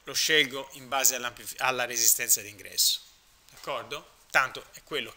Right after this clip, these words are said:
quello dipende solo dal primo stadio. Quindi in base a quello che mi è richiesto come resistenza d'ingresso scelgo il primo stadio. Mi serve grande, ci metto un, un C E con R E per esempio, mi serve più piccola, ci metto un C E. Ci sono altri stadi che hanno resistenza diversa, insomma noi abbiamo visto solo un piccolo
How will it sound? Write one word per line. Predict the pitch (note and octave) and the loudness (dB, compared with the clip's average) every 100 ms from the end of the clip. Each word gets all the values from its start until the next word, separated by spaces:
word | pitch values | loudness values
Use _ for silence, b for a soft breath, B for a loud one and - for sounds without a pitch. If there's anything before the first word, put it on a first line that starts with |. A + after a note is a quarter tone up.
| - | -10
quello | D#3+ C#3 | -6 -6
dipende | A#2+ C3+ C3 | -6 -6 -4
solo | C3 D#3 C#3+ | -4 -4 -6
dal | B2 | -10
primo | - G2+ | -12 -8
stadio. | - - - - _ b b _ | -8 -8 -14 -16 _ b b _
Quindi | C#3 A#2 - _ b b _ | -4 -4 -10 _ b b _
in | C#3+ | 0
base | E3+ F3 D3 | 4 6 6
a | |
quello | - D#3+ | 2 -8
che | D3 D3+ | -6 -6
mi | D3 | -2
è | D3 | 0
richiesto | C#3 F3+ C#3 - - A#2 | 0 0 4 4 2 -8
come | C#3+ C#3 | -8 -4
resistenza | C#3+ C3+ - D#3+ D3+ G3+ | 4 4 4 2 2 2
d'ingresso | A#3 D#3+ B2 - - | 2 4 6 4 0
scelgo | - C#3+ A#2 A#2 | -2 -6 -6 -12
il | |
primo | - G#2+ | -16 -10
stadio. | - - - - - _ b b | -10 -8 -10 -12 -18 _ b b
Mi | B2+ | 4
serve | B2 C3 B2 C3+ | 4 6 0 2
grande, | F3+ G3 F#3 F3+ F#3+ - - | 8 8 6 0 0 -2 -4
ci | - C3 | -4 -2
metto | B2+ B2 - B2 | -2 -4 -4 -10
un, | A#2+ A#2+ A#2 A#2+ - | -10 -12 -16 -18 -20
un | A#2 | -8
C | - C#3 | -6 -6
E | C3 | -8
con | B2 A#2+ | -10 -8
R | B2+ C3+ | -4 -2
E | A#2+ | -2
per | - A2 | -4 -12
esempio, | G#2 G2 G2 G#2 | -12 -14 -18 -12
mi | G#2 | -6
serve | - A#2+ A2+ | -4 -4 -8
più | A2+ A#2 | -14 -10
piccola, | F#3 F#3 - E3+ D#3+ | -10 -10 -12 -10 -10
ci | - - | -10 -12
metto | B2 A2+ A#2+ | -12 -14 -12
un | |
C | A2 C3 | -6 -4
E. | G#2 | -4
Ci | - A#2 | -4 -4
sono | B2+ | -4
altri | A#2+ - | -6 -4
stadi | B2+ D3 D3 A#2+ | -2 -2 -2 -4
che | |
hanno | A2+ | -8
resistenza | A2+ A2 B2 A#2 A#2 | 0 0 0 -4 -6
diversa, | - B2 A2+ - | -2 2 2 2
insomma | G2+ G#2 | -6 -8
noi | A#2+ | -10
abbiamo | B2 A#2 | -10 -8
visto | G#2+ - | -2 -2
solo | A2 A#2+ | -4 -12
un | - | -14
piccolo | - B2 A#2+ | -16 -12 -12